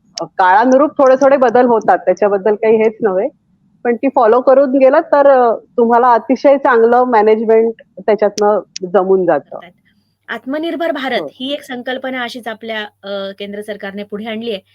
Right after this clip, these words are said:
Speaker 2: आणि आपण आत्मनिर्भर व्हावं, तर, अ, यासाठी प्रयत्न होत आहेत सर्व स्तरावरती. तर आत्मनिर्भर भारत ही संकल्पना तुम्ही तुमच्या व्यवसायात कशी वापरता किंवा त्याबद्दल तुम्हाला काय वाटतं?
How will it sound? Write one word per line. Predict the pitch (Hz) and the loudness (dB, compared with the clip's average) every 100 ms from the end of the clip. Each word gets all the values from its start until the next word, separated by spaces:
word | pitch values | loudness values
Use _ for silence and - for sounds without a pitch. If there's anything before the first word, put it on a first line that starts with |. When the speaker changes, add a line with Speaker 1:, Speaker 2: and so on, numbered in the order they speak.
| _ _ - | _ _ -8
Speaker 2:
आणि | 220 220 233 226 - | -8 -6 -10 -12 -10
आपण | 202 - 233 | -14 -8 -6
आत्मनिर्भर | 220 196 214 226 220 247 | -4 -6 -12 -12 -10 -10
व्हावं, | 233 196 214 185 - _ _ _ _ | -12 -10 -10 -10 -12 _ _ _ _
तर, | 226 226 220 | -8 -6 -6
अ, | - | -8
यासाठी | 233 247 240 220 | -10 -8 -8 -10
प्रयत्न | 240 220 214 214 220 214 - | -8 -4 -4 -6 -12 -12 -14
होत | 214 220 | -12 -8
आहेत | 202 - | -8 -8
सर्व | 208 196 | -10 -10
स्तरावरती. | 190 190 180 175 175 - _ _ _ _ _ - | -12 -14 -14 -14 -18 -20 _ _ _ _ _ -8
तर | 302 | -4
आत्मनिर्भर | 277 - 302 320 330 339 | -4 -6 -8 -6 -4 -4
भारत | 320 320 320 | -4 -6 -6
ही | 320 | -10
संकल्पना | 302 262 285 285 311 320 | -10 -8 -8 -6 -8 -8
तुम्ही | 320 339 | -10 -10
तुमच्या | 302 269 339 330 | -10 -8 -6 -4
व्यवसायात | 311 302 302 302 294 | -4 -4 -6 -10 -10
कशी | 285 262 | -10 -10
वापरता | 220 180 175 - 156 _ _ _ _ _ _ _ _ _ | -12 -12 -18 -20 _ _ _ _ _ _ _ _ _ _
किंवा | 247 262 269 - - | -14 -8 -6 -8 -8
त्याबद्दल | 277 294 262 294 | -4 -4 -6 -12
तुम्हाला | 269 254 | -10 -10
काय | 226 190 | -10 -12
वाटतं? | 165 _ | -14 _